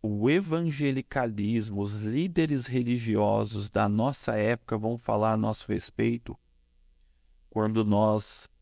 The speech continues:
é, estamos, isso quando nós estamos fazendo aquilo que é correto aos olhos, à vista de Deus, aos olhos da palavra. Não quando a gente tá, é,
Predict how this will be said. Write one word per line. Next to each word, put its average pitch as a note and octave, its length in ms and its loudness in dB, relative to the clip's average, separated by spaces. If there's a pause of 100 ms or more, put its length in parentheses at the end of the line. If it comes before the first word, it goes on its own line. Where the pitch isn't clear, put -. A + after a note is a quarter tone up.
(360)
é, G2 380 -2
estamos, G#2+ 1080 0
isso - 280 -4
quando F3 280 -2
nós D#3 220 0
estamos D#3 560 -4
fazendo C#3 680 0
aquilo B2 320 0
que C3 140 -2
é B2 60 -4
correto A#2 840 0 (100)
aos A2 380 -2
olhos, A#2 640 2
à G#2+ 140 -2
vista B2 420 0
de A#2 100 -2
Deus, A#2 520 -2 (440)
aos G#2+ 220 -4
olhos A2 240 2
da A2 140 0
palavra. G#2 500 2
Não C3 160 -2
quando C#4+ 180 0
a F3+ 60 0
gente D3+ 240 -2
tá, G#2 320 -2 (580)
é, G2 720 -4